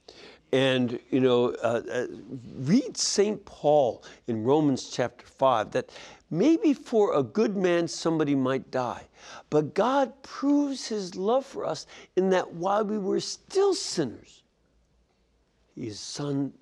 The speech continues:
died for us. This is a key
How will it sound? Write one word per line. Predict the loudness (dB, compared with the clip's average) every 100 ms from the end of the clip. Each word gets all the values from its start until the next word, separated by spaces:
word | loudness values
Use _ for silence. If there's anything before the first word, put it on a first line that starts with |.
| -14
died | -8 -8 -8 -10 -14 _
for | -18 -18 -16
us. | -18 -16 -18 -20 -20 _ _ _ _ _ _ _ _ _ _ _ _ _
This | -4 -4 -4 -6
is | -4 -2 -4 -8 -14 -18
a | -20 _
key | -16 -12 -12